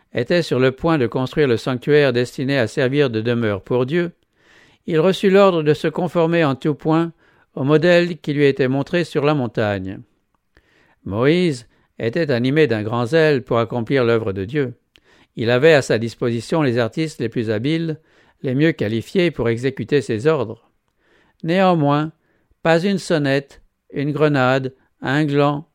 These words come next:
une frange, un voile, un ustensile quelconque du sanctuaire ne devait être confectionné, sinon en conformité avec le modèle montré. Dieu le fit monter sur la montagne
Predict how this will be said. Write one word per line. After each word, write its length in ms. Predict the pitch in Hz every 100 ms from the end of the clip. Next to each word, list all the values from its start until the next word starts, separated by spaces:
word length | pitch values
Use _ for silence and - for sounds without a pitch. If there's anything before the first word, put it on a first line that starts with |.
| -
une 200 | 131 143
frange, 600 | 135 160 147 143 147 - - -
un 180 | 147
voile, 560 | 147 147 139 139 143 151 _ _ _ -
un 160 | 120 160
ustensile 560 | 165 185 165 - 165
quelconque 540 | - 151 151 165 160 135
du 180 | 139
sanctuaire 760 | 156 160 139 131 127 127 135 139 _ _ _ _ 160
ne 100 | 139
devait 400 | 156 160 160 160
être 280 | 170 151 135
confectionné, 880 | 170 156 165 - 160 139 135 143 - _ _ _
sinon 480 | - 180 165 170 135
en 100 | 131
conformité 760 | 170 - 160 143 131 165 156
avec 300 | 139 131 139
le 100 | 135
modèle 340 | 123 131 143 143
montré. 540 | 117 110 - 95 98 - _ _ _ _ _ _ _ _ _ -
Dieu 320 | 117 147 185
le 100 | 160
fit 200 | - 160
monter 400 | 165 160 175 151
sur 180 | - 170
la 140 | 170
montagne 680 | 143 123 143 127 131 143